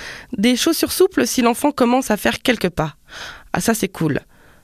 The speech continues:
Notre fille ne sera pas une vanne pied, du moins à l'extérieur. Nous, pour les chaussures, on a choisi les Babybot One, que je recommande grandement car elles sont top, font du dix-sept au vingt et un, ce qui permettra à votre enfant d'être bien chaussé au moins jusqu'à l'acquisition de la marche.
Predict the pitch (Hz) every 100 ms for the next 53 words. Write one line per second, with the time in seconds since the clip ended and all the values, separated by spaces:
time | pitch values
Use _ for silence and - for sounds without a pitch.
0 | _ - 160 - 233 180 151 160 202 190
1 | 175 156 165 147 - 113 - _ _ 156
2 | 156 156 156 - - 135 123 - - -
3 | - _ _ _ _ _ _ - - -
4 | 180 202 190 175 165 202 - 277 220 180
5 | 190 190 247 190 185 202 208 208 180 -
6 | - 151 135 76 - - - - - -
7 | 190 196 180 233 214 175 220 196 175 240
8 | - 180 165 - - 160 175 190 - -
9 | - - 226 190 175 196 - 208 175 156
10 | - 156 180 - 160 147 - 165 165 -
11 | 160 147 131 135 139 190 220 - - -
12 | 160 156 170 202 - 170 175 - 220 214
13 | 196 190 214 190 175 175 165 - 160 -
14 | 233 180 - - - -